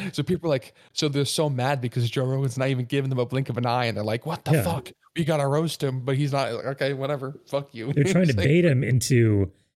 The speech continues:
Speaker 2: uh, s-, talking about him on his giant platform 'cause they have
Speaker 1: Yeah.
Speaker 2: such a small one now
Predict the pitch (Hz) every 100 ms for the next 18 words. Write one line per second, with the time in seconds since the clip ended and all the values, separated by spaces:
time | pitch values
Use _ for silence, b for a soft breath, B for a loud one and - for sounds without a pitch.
0 | _ 107 104 101 104 - - - - 151
1 | 175 147 110 104 113 110 107 117 87 92
2 | 117 113 98 - 151 - 113 90 90 B
3 | B - 123 139 131 120 135 110 98 143
4 | 127 185 110 87 85 78 90